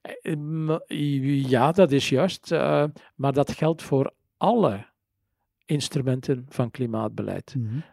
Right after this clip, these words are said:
Speaker 1: Dat geldt evengoed voor onze normering op, eh, energieefficiëntie of, eh, hernieuwbare energie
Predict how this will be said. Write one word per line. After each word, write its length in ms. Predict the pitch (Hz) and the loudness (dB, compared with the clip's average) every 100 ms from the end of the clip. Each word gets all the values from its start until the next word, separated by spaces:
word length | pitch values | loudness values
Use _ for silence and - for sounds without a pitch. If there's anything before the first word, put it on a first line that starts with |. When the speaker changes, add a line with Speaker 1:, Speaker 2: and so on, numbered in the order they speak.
| _ | _
Speaker 1:
Dat 200 | - 127 | -4 -4
geldt 320 | - 139 127 | -2 -2 0
evengoed 540 | 156 151 151 120 175 - | 2 2 2 0 -2 -2
voor 440 | 151 135 131 151 | 0 2 0 -4
onze 680 | - 139 139 113 131 127 127 - | -8 -6 -6 -2 0 2 0 -4
normering 800 | 120 117 120 139 156 156 143 131 _ _ _ _ | -4 -4 -2 0 0 0 -6 -16 _ _ _ _
op, 280 | - 127 123 _ | -2 0 -2 _
eh, 240 | - 120 120 | 0 2 2
energieefficiëntie 1200 | 135 123 117 135 131 131 - 135 160 - 143 - _ _ | 0 -2 -4 -6 -6 -8 -6 -6 -6 -8 -8 -8 _ _
of, 500 | - 127 120 120 - | -10 -6 -6 -8 -14
eh, 320 | - 123 120 120 113 _ _ | -8 -6 -6 -8 -14 _ _
hernieuwbare 640 | - 120 135 120 127 123 | -6 -2 -2 -2 -2 -2
energie 680 | 131 117 110 107 160 165 156 | -4 -4 -6 -2 -2 -2 -6